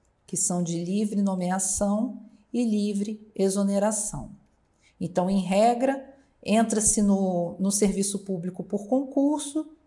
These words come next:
e a exceção a essa regra é que você pode, sem ser servidor público de carreira, você ser nomeado num cargo em comissão e começar a trabalhar na administração pública.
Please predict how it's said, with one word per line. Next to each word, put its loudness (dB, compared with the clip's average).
e 4
a 8
exceção 2
a 4
essa 2
regra 0
é -4
que -6
você -2
pode, 2
sem 4
ser 4
servidor 0
público -2
de -4
carreira, 2
você -2
ser -2
nomeado 0
num 0
cargo 0
em 0
comissão 0
e 2
começar 2
a 4
trabalhar 2
na 6
administração 2
pública. -8